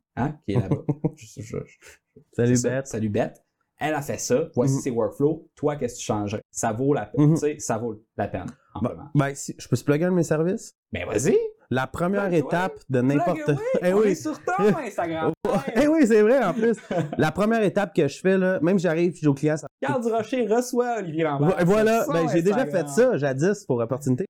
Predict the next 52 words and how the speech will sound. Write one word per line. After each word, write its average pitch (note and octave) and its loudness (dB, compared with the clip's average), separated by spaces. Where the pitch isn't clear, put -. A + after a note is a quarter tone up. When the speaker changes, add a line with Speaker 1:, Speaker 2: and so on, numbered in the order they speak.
Speaker 2:
évidemment. F3+ 0
Mais C3 2
le, D3 2
la C3+ 2
porte G3+ -2
d'entrée E3+ -2
de - -4
travailler C3+ -2
avec D3+ -2
nous B2+ 4
autres, E3 -2
là, D3+ 4
c'est D3+ 0
même G#3+ 4
si - -6
je - 6
te C#3+ 2
dis, E3+ -4
check, F3+ 0
ça C3+ 0
coûte - -12
à E3+ 0
peu C#3 2
près D#3 0
trente D3 -4
mille. D3+ 2
Mais A#2 2
la B2 -2
première D#3+ -4
affaire, C#3+ -4
c'est - -8
un B2 0
mapping. A#2+ 0
On A#2 0
fait D#3 0
vraiment, D3 0
c'est, A#2+ -4
c'est - -8
ce - -18
qu'on B2 -2
appelle B2 -2
workflow, C#3 0
là, E3 -2
un C3 0
sales D3 0
process C3+ -2
mapping. C#3+ 2
On G#2+ -2
fait A#2 -2
ça D3 -2
avec C#3 -2
lucidchart D#3 2